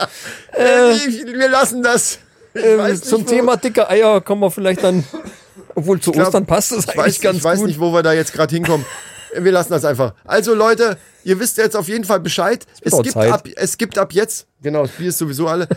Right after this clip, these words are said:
Speaker 1: Es gibt ab jetzt also zwei. Wir haben jetzt also schon zwei Gründe aufgedeckt, die ihr natürlich im, in der Diskussion mit eurer Partnerin oder auch Partner, äh, darum, äh, anwenden könnt,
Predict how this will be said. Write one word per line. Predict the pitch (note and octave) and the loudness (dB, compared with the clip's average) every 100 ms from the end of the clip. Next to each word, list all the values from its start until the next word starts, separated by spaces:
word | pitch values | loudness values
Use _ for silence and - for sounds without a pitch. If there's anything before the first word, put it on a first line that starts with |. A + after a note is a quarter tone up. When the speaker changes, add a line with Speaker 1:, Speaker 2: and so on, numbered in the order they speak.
| - | -4
Speaker 1:
Es | - - | -6 -4
gibt | A#3 | -2
ab | G#3+ - | -2 0
jetzt | A3 A3+ | 0 0
also | D#3+ F#3 | -4 -4
zwei. | D#3+ - F3 A3 D#3+ - | -6 -2 0 0 -2 -6
Wir | C3 D3 | -2 -2
haben | G3+ | 0
jetzt | G3+ B2 | 0 0
also | E3+ E3+ | -4 -4
schon | F3 D#3 | -6 -6
zwei | - D3 G3+ | -6 0 0
Gründe | F3 C3+ F#3 G3+ - | 0 -2 -2 0 -2
aufgedeckt, | E3 D3+ D3+ D#3+ F#3+ - _ _ | -2 -4 -6 -6 -8 -12 _ _
die | - E3+ | -10 -10
ihr | G3+ F#3+ B3 | -8 -2 -2
natürlich | A#3+ A#3 - A3+ A3+ A3 - _ _ _ _ | 0 -4 -2 -2 -2 -8 -12 _ _ _ _
im, | - C4+ B3+ - _ _ | -6 -4 -4 -6 _ _
in | C4 C#4+ | -6 -4
der | D#4+ | -2
Diskussion | D4+ - C#4 G3 A#3 F#3 B2 G2 _ _ _ _ _ _ _ D#3 | -2 -2 -2 0 2 2 0 -8 _ _ _ _ _ _ _ -4
mit | G3 | -2
eurer | A#3+ B3 A3+ | 2 2 0
Partnerin | E3+ F#3 A3 G#3 E3 F3+ G3+ A3 | -2 -2 0 0 0 0 -2 0
oder | G#3+ F#3+ | 2 2
auch | G3+ - | 0 0
Partner, | D#3+ E3+ G3+ F#3+ F3+ - _ _ _ _ | -2 -2 0 0 -2 -4 _ _ _ _
äh, | - F#3+ G3 - D3+ | 2 2 2 -2 -2
darum, | F3 E3+ G#3 G#3 G3+ | 0 2 0 0 -6
äh, | - F3 E3+ E3+ - - _ _ _ _ _ - | -2 2 2 2 -2 -10 _ _ _ _ _ -6
anwenden | G3+ A#3+ G3+ G3 F#3 | -2 2 2 0 -2
könnt, | D#3 F#3 G#3 - | -2 -2 -4 -14